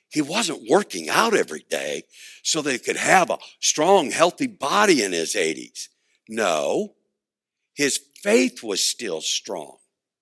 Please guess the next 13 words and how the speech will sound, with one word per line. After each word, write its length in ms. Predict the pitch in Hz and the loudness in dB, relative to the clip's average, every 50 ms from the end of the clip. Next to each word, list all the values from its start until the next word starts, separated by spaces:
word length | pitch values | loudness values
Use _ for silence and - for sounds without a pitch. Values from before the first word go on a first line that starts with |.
| _ _ _ _ _ _ _ _ _ _ _ _ - - - - - _ _ | _ _ _ _ _ _ _ _ _ _ _ _ -20 -18 -16 -18 -18 _ _
And 160 | 170 147 135 | 4 4 4
he 140 | 117 131 135 | 4 2 2
was 200 | 120 113 104 - | 0 0 -2 -4
walking 720 | 90 85 87 104 123 160 202 214 - - 139 117 98 80 - | -8 -14 -6 0 2 2 2 2 -2 -6 -6 -6 -6 -8 -8
by 240 | - 95 82 78 73 - _ - | -6 -6 -6 -6 -8 -10 _ -10
faith. 340 | - 80 69 - - - _ _ _ _ _ _ _ _ _ - - - - - - | -8 -8 -8 -8 -16 -20 _ _ _ _ _ _ _ _ _ -20 -16 -16 -16 -14 -4
And 200 | - 147 135 127 | -2 0 0 0
he 280 | 120 123 208 262 285 277 | 2 4 6 6 6 6
knew, 360 | 226 156 120 117 123 123 - _ - | 4 2 0 0 -2 -4 -6 _ 2
regardless 920 | 151 175 170 - - _ _ - 208 - - 277 262 226 226 185 - - | 4 4 4 4 -2 _ _ 0 4 8 8 8 8 8 4 2 4 0
of 140 | 165 147 123 | -2 -2 0
his 160 | 143 139 123 | -2 -2 -2
inabilities 920 | 160 170 202 196 185 151 113 170 175 185 190 175 156 170 165 156 143 - | -2 2 4 4 4 4 4 2 4 4 2 2 2 2 2 2 0 -4